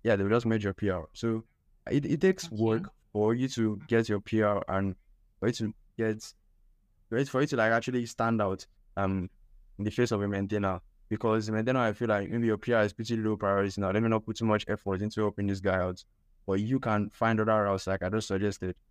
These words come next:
Speaker 1: to actually get your P R in the loop, keep your P R in the loop, rather. Exactly.
Speaker 2: Yes.
Speaker 1: That, yeah, yeah, mesh and keep it in the loop. That they, okay, they notice that, okay, this is actually, um, even though it's low priority, we can still just merge this and,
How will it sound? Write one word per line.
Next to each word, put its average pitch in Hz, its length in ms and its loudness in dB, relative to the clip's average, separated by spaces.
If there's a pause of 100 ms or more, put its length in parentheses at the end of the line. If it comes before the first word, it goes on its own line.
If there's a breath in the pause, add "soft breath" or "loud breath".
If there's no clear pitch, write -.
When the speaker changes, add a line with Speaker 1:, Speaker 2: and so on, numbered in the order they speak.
(360)
Speaker 1:
to 95 80 0
actually 110 360 0
get 107 300 -2
your 95 100 -2
P - 180 -2
R 98 260 2 (400)
in 101 160 0
the 101 80 -2
loop, 98 280 -2
keep 135 160 -4
your 107 120 4
P 117 120 2
R 107 140 6
in 101 80 -2
the 92 80 -2
loop, 98 240 -2
rather. 95 300 2 (720)
Exactly. 98 360 2
Speaker 2:
Yes. 143 60 -2
Speaker 1:
That, 101 220 2
yeah, 101 200 2 (100)
yeah, 101 180 0
mesh 107 340 0
and 92 300 -2
keep 110 160 -8
it 110 120 -6
in 98 120 0
the 95 60 -6
loop. 98 200 -6 (420)
That 101 140 2
they, 104 140 2
okay, 104 240 -4
they 101 100 -4
notice 110 320 -2
that, 101 120 2
okay, 104 200 -4
this 113 120 -6
is 107 60 -6
actually, 104 520 -2 (260)
um, 101 180 0
even 135 220 2
though 127 60 2
it's 110 160 0
low 117 80 2
priority, 101 420 2
we 98 80 -2
can 95 160 -2
still 113 160 -2
just 104 220 0
merge 95 240 0
this 90 140 -8
and, 87 240 -8